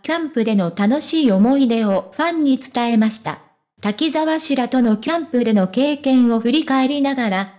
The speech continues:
社長の手料理に舌鼓を打つ姿は、自然体でありながらも、新たな環境での輝きを感じさせます。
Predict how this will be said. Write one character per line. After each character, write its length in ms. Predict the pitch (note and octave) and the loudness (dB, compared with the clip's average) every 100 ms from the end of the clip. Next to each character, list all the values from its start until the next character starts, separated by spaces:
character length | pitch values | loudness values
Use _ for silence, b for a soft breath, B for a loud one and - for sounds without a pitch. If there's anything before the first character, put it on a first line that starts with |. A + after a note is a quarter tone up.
| _ | _
社 220 | - G#3 | -6 -4
長 280 | G#3 D#4 D#4+ | -2 -2 0
の 140 | D#4 | -2
手 160 | D4+ A3+ | 0 0
料 240 | C#4 D4+ | 2 2
理 160 | B3+ G#3 | 2 2
に 240 | F#3+ F#3+ | 2 0
舌 220 | - - D#4+ | -8 -6 -4
鼓 460 | E4+ C#4 B3+ A3 | -4 0 4 4
を 60 | F#3 | 2
打 120 | D4+ | 0
つ 80 | - | -2
姿 560 | - C#4+ B3+ A#3+ A3 | -4 -2 -2 -2 -2
は、 320 | F3 F3 - _ | -2 -2 -6 _
自 200 | - G#3+ | -4 -2
然 240 | D4+ D#4 D4+ | 0 -2 0
体 240 | D#4 D#4 | -2 0
で 140 | C#4 | 0
あ 80 | C#4+ | 0
り 140 | D4 C#4 | 0 0
な 120 | C#4 | 0
が 140 | A#3+ | 0
ら 140 | A3+ G#3 | 0 2
も、 260 | F#3+ F#3+ - | 0 -2 -6
新 240 | D#4+ D#4+ | -2 -2
た 100 | D4+ | -2
な 140 | A#3 G#3 | -2 -2
環 300 | A3 D4 D#4 | -2 -2 -2
境 340 | D#4 D#4 D#4 | -2 -2 0
で 140 | C#4+ C4+ | 2 2
の 120 | G3+ | 2
輝 440 | G#3+ A#3 C4 C4 | 0 0 2 2
き 220 | C4 A3+ | 0 0
を 100 | G3+ | 0
感 260 | F#3+ G3+ G#3+ | 2 4 4
じ 140 | B3+ | 2
さ 160 | C#4+ B3+ | -2 -4
せ 120 | G3 | -2
ま 200 | F#3 F#3 | -2 -4
す。 160 | - | -8